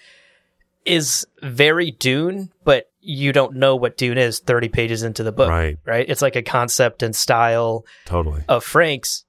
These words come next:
Speaker 1: that doesn't really click with you until you're much later in the book. So to have it so early and to, like, have so much of it, totally understandable why it was cut. And I'm glad someone was like, "Hey, Frank, buddy,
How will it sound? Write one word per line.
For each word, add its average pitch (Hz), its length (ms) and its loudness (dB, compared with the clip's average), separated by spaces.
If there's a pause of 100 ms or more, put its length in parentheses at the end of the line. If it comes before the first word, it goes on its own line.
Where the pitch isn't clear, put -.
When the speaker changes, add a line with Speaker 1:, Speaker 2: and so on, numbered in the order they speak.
Speaker 1:
that 123 320 2
doesn't 131 280 2
really 123 200 0
click 170 280 -2
with 127 100 -6
you 117 180 0
until 113 220 -2
you're 110 140 -4
much 110 300 -2
later 107 240 -4
in 104 100 -6
the 107 80 -14
book. - 460 -8
So - 200 0
to 165 140 -2
have 180 200 2
it 135 120 -8
so 151 320 0
early 135 540 0
and 123 140 -2
to, 127 100 -2
like, 117 200 -2
have 127 200 2
so 123 180 0
much 113 300 -2
of 123 100 0
it, 131 220 4 (540)
totally 139 440 2
understandable 117 580 0
why 113 180 0
it 120 120 -4
was 110 160 -4
cut. - 400 -2
And 135 100 -4
I'm 113 100 -4
glad 113 440 0 (580)
someone 120 380 2
was 110 120 -2
like, 117 140 0
"Hey, 127 140 2
Frank, 117 400 -2
buddy, 110 380 -2